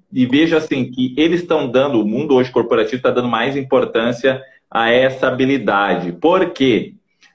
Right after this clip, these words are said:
Não adianta você ser um arquiteto, um engenheiro, um programador, administrador, não adianta você ser um suporte, se você não sabe comunicar corretamente.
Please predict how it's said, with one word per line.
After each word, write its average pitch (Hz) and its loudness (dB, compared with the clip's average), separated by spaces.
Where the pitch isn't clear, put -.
Não 165 0
adianta 156 0
você 127 -2
ser 131 0
um 123 0
arquiteto, 110 0
um 123 -2
engenheiro, 107 2
um 113 -2
programador, 113 2
administrador, 117 2
não 135 0
adianta 135 0
você 131 -2
ser 131 0
um 127 -2
suporte, 131 0
se - -4
você 139 0
não 156 2
sabe 139 -2
comunicar 131 -2
corretamente. 104 -2